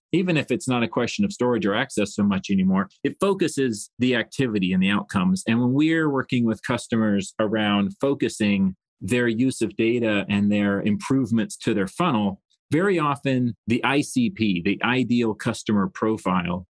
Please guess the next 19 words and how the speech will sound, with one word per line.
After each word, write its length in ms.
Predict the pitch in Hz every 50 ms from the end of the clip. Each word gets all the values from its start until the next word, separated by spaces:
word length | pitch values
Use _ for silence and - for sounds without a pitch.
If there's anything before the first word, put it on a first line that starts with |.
| _ _ -
the 100 | 110 107
way 340 | 107 110 135 143 151 156 151
that 200 | 143 135 - -
they 160 | - 120 123
define 540 | 107 110 98 - - 110 113 113 113 113 110
that 260 | 107 107 107 104 95 -
and 120 | 101 95 98
all 140 | 101 110
the 120 | 107 107 104
different 360 | 104 107 98 - 101 - 98
versions 500 | 104 101 104 107 101 98 104 101 95 98
of 120 | 98 90
that, 280 | 90 98 95 92 92 - _ _ _ -
and 120 | 104 104
then 160 | 110 107 107 104
the 100 | 104 101
way 360 | 104 107 123 131 131 127 131
they 200 | 120 120 113 110
put 340 | - - - 120 107 -